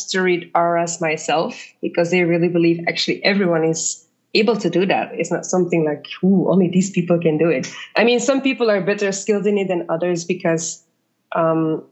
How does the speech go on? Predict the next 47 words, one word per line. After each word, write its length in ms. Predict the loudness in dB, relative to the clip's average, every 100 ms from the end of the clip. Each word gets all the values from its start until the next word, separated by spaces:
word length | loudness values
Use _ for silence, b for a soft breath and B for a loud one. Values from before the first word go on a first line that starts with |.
| _ _ _
y-, 180 | -4 -4 -6 -8
y-, 120 | 0
yeah, 320 | 2 4 2
you 160 | 2 4
need 140 | 4
to 40 | 2
be 220 | 2 4
able, 340 | 2 0 -2 -6
when 240 | -2 0
you 100 | 0
see 300 | 0 -2 0
things, 260 | 0 0 0
you 80 | 0
need 120 | 2
to 80 | 0
be 220 | 2 2
able 200 | 2 2
to 120 | 0
really 400 | 2 2 0 0
put 200 | 0 2
it 140 | 0 0
into 320 | -2 0 0
words 640 | 0 2 2 2 0 -4 -2
what 140 | 0
you're 160 | 0 -2
seeing, 420 | 0 2 2 2
because 320 | 0 -2 -2
you're 120 | -2
seeing 480 | 2 2 2 0 B B B _ _ 0
colors 380 | 2 4 2
or 160 | 0 0
images 420 | 2 2 0 0
and 120 | 0 0
stuff, 240 | -2 0
and 120 | 2
not 200 | 2 0
everyone 400 | 0 2 2 2
is 180 | 2 0
so 440 | 2 4 2 0 -8 _ _ _ -14 0
good 200 | 2 4
in, 120 | 2
like, 180 | 0 0
translating 560 | -2 -2 -2 0 2
it 100 | 4
into 240 | 2 2 2
words, 340 | 2 0 -2
but 380 | 0 0 0